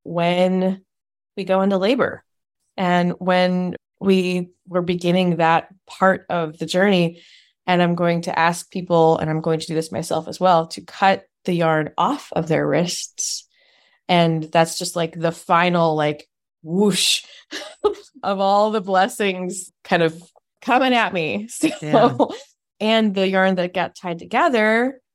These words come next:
Speaker 1: is actually going to be the yarn that supports a prayer flag that I also invited people to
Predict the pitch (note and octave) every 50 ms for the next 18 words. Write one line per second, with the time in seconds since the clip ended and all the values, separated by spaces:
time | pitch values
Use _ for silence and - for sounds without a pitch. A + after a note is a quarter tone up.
0 | _ _ _ G3+ F#3+ F#3+ F#3+ F#3 F#3+ - - A3 G#3 G3 G3 F#3+ F#3+ F#3+ G#3 F#3
1 | G3 F#3+ F#3 F3+ F#3 F3+ F3 F3 F3 F3 F3+ F3+ F3+ F3+ F3 - - - - F#3+
2 | F#3 - - F3+ F#3 F#3+ F#3+ F#3+ - - - - - - - - - _ _ _
3 | _ _ _ _ _ E3+ F3 - - A#3 A3+ A#3+ C4+ - - F3+ D#3 D3+ C#3+ G2+
4 | - - F3+ F3 - _ _ _ _ _ _ _ _ F3+ E3+ E3 D#3+ D#3 - -
5 | _ F3 E3+ E3 E3 E3 D#3+ D#3+ D#3+ - - - F#3+ A3+ - - G3 E3 D#3+ E3+
6 | E3+ D3+ D3+ D3+ D#3+ D#3+ - - E3+ E3+ E3 D3+ - - D#3 D3 D3+ D3+